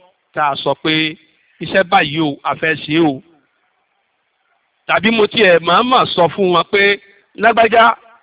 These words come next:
iṣẹ́ báyìí, a mà fẹ́ ṣe é." Tí ó sọ pé, "Ọ̀dà, òun ò rí yín," tí ó sì rí wa. Tí ó lóun ò rí yín, yóò sì rí wa. Ọ̀tọ̀ lẹni tí ó sọ pé òun ò rí wa, tí ò ní rí wa láéláé o.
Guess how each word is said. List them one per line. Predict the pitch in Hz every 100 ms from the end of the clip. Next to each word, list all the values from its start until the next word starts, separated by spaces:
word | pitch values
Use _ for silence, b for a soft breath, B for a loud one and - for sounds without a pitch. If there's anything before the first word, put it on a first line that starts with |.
| _ -
iṣẹ́ | 208 262 226
báyìí, | 254 208 143 _ _ _ _ _ _ _ _ _ _
a | 208
mà | 196
fẹ́ | 170 226
ṣe | 226 226
é." | 233 147 - _ _ _ _ _ _ _ _
Tí | -
ó | 185
sọ | 196 147
pé, | - 170 170 170 170 165 226 _ _ _ -
"Ọ̀dà, | 143 135 123 _
òun | 135 139
ò | 185
rí | 165 143
yín," | 139 160 _ _ _ _ _ -
tí |
ó | 208
sì | - 131
rí | 123
wa. | 131 131 117 _ _ _ _ _ _ _ _ _ _ _ _ _ _ _ _ -
Tí |
ó | 196
lóun | 190 170
ò | 160 175
rí | 156
yín, | 147 160 -
yóò | - 170
sì | - 131
rí | 127
wa. | 127 123 117 _ _ _ _ _ _ _ _
Ọ̀tọ̀ | 175 208
lẹni | 208 233
tí | 233
ó | 285
sọ | 233
pé | 254
òun | 233 220
ò | 233
rí | 190
wa, | 175
tí | 170 226
ò |
ní | 180 147
rí |
wa | 160 151
láéláé | 160 165 165 165
o. | 147